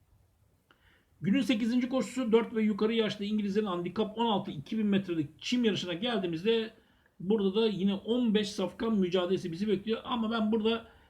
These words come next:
e, bir safkanı diğer rakiplerinden bayağı bir farklı gördüm.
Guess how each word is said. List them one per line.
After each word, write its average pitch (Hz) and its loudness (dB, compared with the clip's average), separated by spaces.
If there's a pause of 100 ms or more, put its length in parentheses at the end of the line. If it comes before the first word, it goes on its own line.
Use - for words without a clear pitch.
(120)
e, 147 -8
bir 226 -2
safkanı 175 -2
diğer 214 4
rakiplerinden 190 2
bayağı 202 2
bir 170 4
farklı 170 0
gördüm. 196 2